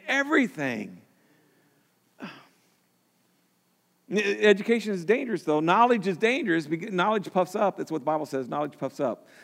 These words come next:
Uh, Rick, uh, uh, no, Warren Wiersbe, he says, "I've, I've met people who have become intoxicated with studying the deeper truths of the Bible. And instead of getting a burning heart and devotion for God, they just get big heads, and they become a problem to everybody." Uh,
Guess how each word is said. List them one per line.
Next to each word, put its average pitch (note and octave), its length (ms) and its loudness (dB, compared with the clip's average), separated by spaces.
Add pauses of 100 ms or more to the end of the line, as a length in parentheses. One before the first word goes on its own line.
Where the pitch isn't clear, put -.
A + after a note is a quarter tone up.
(120)
Uh, F3 220 -4
Rick, F3+ 280 6
uh, E3+ 40 6
uh, D#3 460 8
no, D3 200 -2
Warren E3 280 2
Wiersbe, D#3+ 280 2
he D3+ 120 2
says, D#3 220 0
"I've, D3+ 200 4
I've D3 100 2
met F3 200 -2
people G3 240 2
who - 20 8
have D#3+ 100 4
become E3+ 300 -4
intoxicated E3 760 -2
with C#3+ 140 -4
studying F3+ 380 4
the D#3 60 -2
deeper E3+ 340 -4
truths E3 300 2
of D#3 80 -6
the D3+ 60 2
Bible. C#3+ 440 2 (380)
And F3 100 4
instead E3+ 280 6
of F#3 80 2
getting F3 260 6
a D3 100 2
burning G3+ 380 2
heart F#3+ 360 4
and D#3+ 60 0
devotion D#3+ 420 2
for C#3 100 -2
God, C#3+ 260 6
they D3+ 60 2
just C#3 200 -2
get D3 140 -2
big D3 180 0
heads, A#2 480 -4 (500)
and C#3 100 0
they C#3 60 6
become D3+ 220 -2
a C3+ 60 -4
problem B2+ 400 0
to G#2 60 -4
everybody." F#2+ 460 -6 (380)
Uh, C3 120 -2